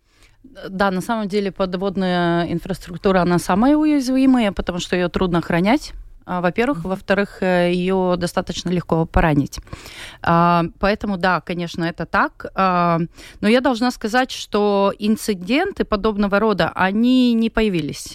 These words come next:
Speaker 1: а, да, вчера.
Speaker 2: Да.
Speaker 1: Э, и поэтому, мне кажется, мы и видели настолько внимательное отношение государств, да, то есть не было первая сразу резкая реакция, давайте, э, не знаю,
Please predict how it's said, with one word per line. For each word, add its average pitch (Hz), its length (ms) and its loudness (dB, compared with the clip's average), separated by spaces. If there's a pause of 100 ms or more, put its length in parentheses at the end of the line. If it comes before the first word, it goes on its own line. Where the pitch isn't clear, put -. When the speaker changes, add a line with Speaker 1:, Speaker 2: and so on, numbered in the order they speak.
Speaker 1:
а, 143 560 0
да, 190 300 0 (180)
вчера. 190 440 2 (300)
Speaker 2:
Да. 147 180 -16 (320)
Speaker 1:
Э, 180 260 -8 (100)
и 214 120 -8
поэтому, 226 920 -2
мне 208 180 -2
кажется, 202 380 -4
мы 208 240 0
и - 20 -2
видели 208 540 0
настолько 196 520 0
внимательное 190 720 2
отношение 180 720 0
государств, 190 600 -2
да, 190 200 2
то - 160 -4
есть 190 240 -4
не 247 180 2
было 185 300 0 (260)
первая 208 360 2
сразу 185 500 -2
резкая 180 440 0
реакция, 214 600 -2
давайте, 214 460 -2
э, 185 480 2
не 180 120 -4
знаю, 180 280 0